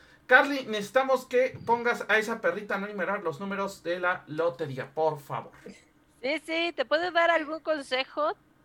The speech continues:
Speaker 2: pero en algún momento un tío sí ganó la lotería.
Speaker 1: <laughs>
Speaker 2: Solo voy a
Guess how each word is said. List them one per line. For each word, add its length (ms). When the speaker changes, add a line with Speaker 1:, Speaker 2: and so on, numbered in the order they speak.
Speaker 2:
pero 1300
en 400
algún 300
momento 460
un 100
tío 280
sí 220
ganó 300
la 160
lotería. 420
Speaker 1:
<laughs> 600
Speaker 2:
Solo 260
voy 160
a 100